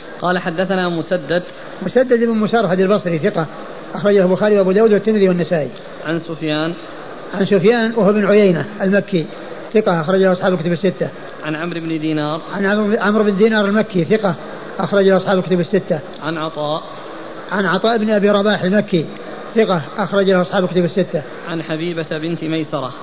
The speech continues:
Speaker 2: عن حبيبة بنت ميسرة وهي مقبولة.
Speaker 1: نعم.
Speaker 2: أخرج لها
Speaker 1: أبو داود والنسائي.
Speaker 2: أخرجها أبو داود والنسائي.
Speaker 1: عن أم كرز الكعبية.
Speaker 2: عن أم كرز الكعبية رضي الله عنها، وهي صحابية أخرج حديثها
Speaker 1: أصحاب السنن.
Speaker 2: أخرج حديثها أصحاب السنن الأربعة.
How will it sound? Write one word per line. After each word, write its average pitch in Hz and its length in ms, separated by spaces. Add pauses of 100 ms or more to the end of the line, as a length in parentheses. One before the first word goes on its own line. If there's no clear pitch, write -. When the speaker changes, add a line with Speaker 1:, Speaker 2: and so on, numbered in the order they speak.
(240)
Speaker 2:
عن 196 140
حبيبة 208 380
بنت 202 200
ميسرة 190 400
وهي 175 160
مقبولة. 190 440 (160)
Speaker 1:
نعم. 135 160 (240)
Speaker 2:
أخرج 185 260
لها 165 240
Speaker 1:
أبو 147 80
داود 139 220
والنسائي. 131 400 (320)
Speaker 2:
أخرجها 208 380
أبو 208 120
داود 208 220
والنسائي. 190 540 (380)
Speaker 1:
عن 160 180
أم 170 220 (100)
كرز 175 200
الكعبية. 151 680
Speaker 2:
عن 190 200
أم 214 200
كرز 208 240
الكعبية 185 600
رضي 180 120
الله 185 240
عنها، 190 400 (460)
وهي 185 200
صحابية 175 560
أخرج 190 400
حديثها 190 520 (580)
Speaker 1:
أصحاب 156 220
السنن. 139 320 (380)
Speaker 2:
أخرج 196 300
حديثها 190 380
أصحاب 190 220
السنن 185 260
الأربعة. 170 420